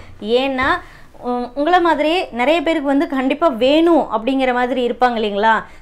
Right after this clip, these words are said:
சப்போஸ் உங்களுக்கு வேணான்னா அது அவங்களுக்குனாவது போய் சேரணும். ஏன்னா பிடிச்சவங்களுக்கு,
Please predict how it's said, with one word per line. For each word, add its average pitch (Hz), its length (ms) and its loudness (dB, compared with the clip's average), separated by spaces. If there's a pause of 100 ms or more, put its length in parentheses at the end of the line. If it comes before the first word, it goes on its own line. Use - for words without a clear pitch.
சப்போஸ் 320 320 0
உங்களுக்கு 415 440 0
வேணான்னா 311 480 0 (120)
அது 240 160 2
அவங்களுக்குனாவது 302 720 2
போய் 233 120 4 (120)
சேரணும். 208 420 -2
ஏன்னா 320 120 0 (140)
பிடிச்சவங்களுக்கு, 320 640 2